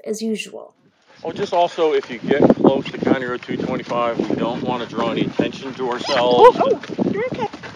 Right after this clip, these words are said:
Speaker 2: If anyone stops to talk, you know, just act like a couple of tourists. And I'd say, you know,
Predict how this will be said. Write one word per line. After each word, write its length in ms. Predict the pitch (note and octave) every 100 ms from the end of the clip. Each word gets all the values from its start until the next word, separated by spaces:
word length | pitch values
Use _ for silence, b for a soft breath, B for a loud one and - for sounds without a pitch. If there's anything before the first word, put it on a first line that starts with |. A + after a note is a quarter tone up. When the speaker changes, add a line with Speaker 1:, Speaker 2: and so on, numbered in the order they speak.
| -
Speaker 2:
If 140 | - D#3
anyone 320 | D#3 D3 C3
stops 640 | - - - C3+ C3+ -
to 160 | - A#2+
talk, 560 | - - A#2 A#2 A#2+ A#2+
you 80 |
know, 160 | A#2 A#2
just 280 | G#2+ - - - - -
act 260 | A#2 A2 A#2
like 180 | A2+ A2
a 60 |
couple 260 | A2 G#2+ G#2+
of 100 | G2+
tourists. 520 | - A2+ A2 A2 - - - - - - - - - -
And 100 | -
I'd 180 | E3 F3+
say, 300 | - E3+ C#3 - - - - - - -
you 60 | -
know, 180 | C3+